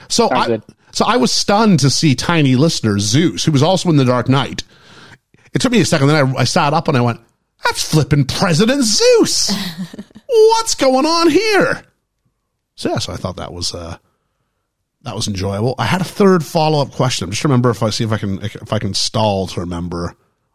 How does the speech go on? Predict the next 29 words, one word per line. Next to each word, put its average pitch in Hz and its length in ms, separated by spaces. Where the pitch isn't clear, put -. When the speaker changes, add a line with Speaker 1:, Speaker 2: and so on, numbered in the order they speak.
Speaker 1:
what 107 280
that 107 200
question 85 460
was. 69 540
Speaker 3:
Oh, 175 260
I'm 160 140
not 165 140
gonna 160 140
be 143 100
helping 165 300
you 131 80
with 127 140
stalling 147 500
because 139 300
I'm 143 160
Speaker 2:
I 165 40
have 160 100
Speaker 3:
not 175 120
Speaker 2:
a 165 60
Speaker 3:
at 151 120
it. - 40
Speaker 2:
question 156 260
for - 120
you 131 100
guys. 117 200
Maybe 139 180
you 143 100
guys 127 300
Speaker 1:
Oh, - 160